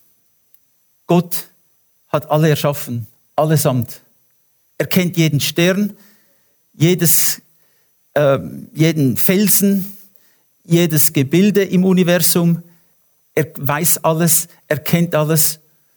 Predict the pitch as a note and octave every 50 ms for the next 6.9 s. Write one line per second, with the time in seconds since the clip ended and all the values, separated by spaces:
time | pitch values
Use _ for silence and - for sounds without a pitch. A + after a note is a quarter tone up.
0 | _ _ _ _ _ _ _ _ - D#3 D#3 D#3+ D#3 D#3 C#3+ B2+ D#3 D3+ - -
1 | E3 D3+ D3 C#3+ - C#3+ C#3 C#3 - - B2+ B2 A#2 G#2+ - - - C3 D3+ D3
2 | - - - - _ - - E3 E3 E3 E3 E3+ G3 G3 - - G3+ G3+ - E3
3 | D#3+ D#3+ D#3 - - E3 D#3 D#3 D3 F3 F#3 - - F3+ F3+ D#3+ - - _ _
4 | _ _ _ _ _ _ _ _ - F#3+ F3+ E3+ E3+ F#3+ F#3+ G3 G3 - F#3 -
5 | - - - - D3 D#3 F#3 - - - - - D3+ D#3+ E3+ F#3 F#3+ F3+ F#3 -
6 | E3+ E3 F3+ F#3 F#3 G#3 F#3 F3+ D3+ E3 E3 D3 B2 - - B2+ A2+